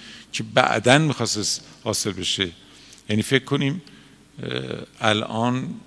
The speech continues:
مثلاً بایستی یه چیزایی، چون الان کم نیستن کسایی که میگن آقا باید در آورد،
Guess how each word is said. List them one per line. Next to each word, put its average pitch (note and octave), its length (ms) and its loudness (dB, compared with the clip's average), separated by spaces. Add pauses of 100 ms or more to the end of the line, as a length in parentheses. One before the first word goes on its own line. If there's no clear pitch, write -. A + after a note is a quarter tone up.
(280)
مثلاً G2+ 420 -4
بایستی G2+ 460 4
یه G#2+ 60 0
چیزایی، G#2+ 360 4
چون - 320 0
الان D3 280 -2
کم D#3 240 2
نیستن D3+ 300 -2
کسایی A#2 320 -2
که D3+ 160 -4
میگن D3 180 -2
آقا D#3+ 200 2
باید D#3 240 6
در D#3 200 12
آورد، G#2 340 2